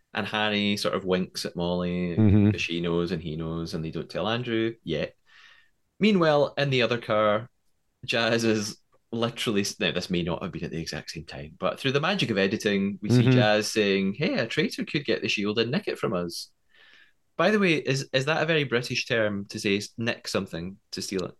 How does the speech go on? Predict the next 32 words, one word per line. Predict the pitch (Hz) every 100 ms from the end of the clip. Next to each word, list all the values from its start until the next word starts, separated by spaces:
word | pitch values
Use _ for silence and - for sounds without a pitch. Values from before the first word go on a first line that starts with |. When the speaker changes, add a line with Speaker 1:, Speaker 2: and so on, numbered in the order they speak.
| _ _ _
Speaker 2:
It | 226 277
is, | 247 233 208
but | 202
I | 180
think | - 196
it's, | 185 - -
it's | 196 147 -
enough | 170 165 156 151 - -
in | 139 135 131
the, | 131 131 123
uh, | 120 113 113 107 -
the | 104 113 107
American | 123 131 131 123 - 113 107 104 98 - _ _ _
English | 151 139 117 101 - - -
that, | 104 101 _ -
uh, | 113 98 92 87
you | - 98
know, | 101
we, | 120 135 -
we | 156 151
know | 143
what | 131 120
it |
means | 120 120 107 98 98
pretty | - - 95
easily. | 101 107 87 92
The | 151
word | 220 269 190
I | 214
was | 175 127 -
wondering | 127 131 120 113 107
about, | 107 104 98